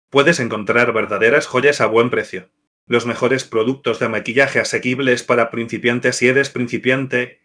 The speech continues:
y no sabes por dónde empezar, aquí tienes una tabla con algunos de los mejores productos de maquillaje asequibles. Producto, base de maquillaje, marca, Maybelline, precio aproximado, diez. Producto, corrector, marca, L A,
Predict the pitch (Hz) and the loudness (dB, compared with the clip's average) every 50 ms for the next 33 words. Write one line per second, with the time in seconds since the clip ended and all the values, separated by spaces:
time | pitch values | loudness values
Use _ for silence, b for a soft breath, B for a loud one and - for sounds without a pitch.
0 | - - 127 127 131 143 143 - 147 120 110 110 107 - - 113 104 101 107 123 | -10 -6 -4 -2 -2 -2 -2 0 0 0 2 0 -2 -2 -2 -4 -2 0 2 0
1 | 131 143 139 127 113 101 110 104 - 131 120 107 98 - - _ _ _ - 107 | 2 2 0 -2 0 0 -2 -2 -2 0 -2 -2 -2 -6 -12 _ _ _ -14 -12
2 | 104 - 127 117 117 - 123 123 135 135 - - 123 120 117 117 117 - 143 135 | -8 -4 -4 -4 0 2 0 2 2 0 -2 -4 -2 -2 0 0 2 4 4 4
3 | 131 120 113 - 113 107 107 98 95 101 113 120 117 113 123 113 110 110 110 120 | 4 2 0 -2 -6 -4 -4 -4 -4 -4 -2 -2 -2 0 0 0 0 0 -2 -2
4 | 110 - - 123 127 131 127 - - 110 110 104 123 135 135 - 123 113 104 123 | -6 -2 -2 0 0 -2 -4 -6 -6 -2 -2 0 0 -2 -2 -2 -2 -2 -2 -2
5 | 113 107 107 104 - 120 127 143 139 - 123 110 - - - - 127 127 120 110 | -4 -4 -4 -6 -4 0 2 2 2 2 0 -2 -2 -2 -4 -2 -2 -2 -2 -4
6 | 104 98 - - - _ _ _ - 127 123 113 110 123 123 123 - 107 98 95 | -6 -6 -8 -10 -14 _ _ _ -6 -2 0 2 2 0 -2 -2 -6 -10 -10 -10
7 | - _ _ _ _ _ _ - 135 135 - 160 135 123 113 113 110 107 - 123 | -12 _ _ _ _ _ _ 0 0 0 2 2 0 0 0 -2 -2 -6 -4 -2
8 | 117 147 147 - - 107 98 95 _ _ _ _ _ - 117 123 135 135 - 123 | 0 0 0 0 -2 -10 -10 -10 _ _ _ _ _ -4 -2 0 0 0 -2 -4
9 | 104 95 - - _ _ _ - 120 123 123 117 110 107 104 107 123 120 120 113 | -4 -4 -8 -14 _ _ _ -8 -2 0 0 0 0 0 -2 0 -2 -2 -2 -4
10 | 113 117 - _ - 139 135 139 139 - 127 110 104 101 - 110 104 - - 113 | -6 -10 -10 _ -2 2 2 2 0 0 -2 -2 -2 -2 -4 -4 -6 -4 -4 -2
11 | 117 123 120 - 180 175 - _ _ _ _ - 123 139 147 147 139 135 120 113 | 0 0 0 -2 -4 -8 -12 _ _ _ _ 0 2 4 4 6 4 4 2 0
12 | 95 90 87 - - _ _ _ _ _ _ _ - 131 123 117 120 127 127 - | -4 -6 -6 -8 -12 _ _ _ _ _ _ _ 0 2 2 4 4 2 0 2
13 | 120 107 - - _ _ - 120 113 110 107 - - 135 135 131 117 110 120 127 | -2 -2 -2 -4 _ _ -2 0 0 0 0 0 0 0 0 0 0 0 2 2
14 | 139 135 - 120 107 98 87 - _ - 123 120 104 95 98 90 87 - _ | 2 0 0 -2 -2 -2 -2 -6 _ -2 -2 0 0 0 -2 -4 -6 -10 _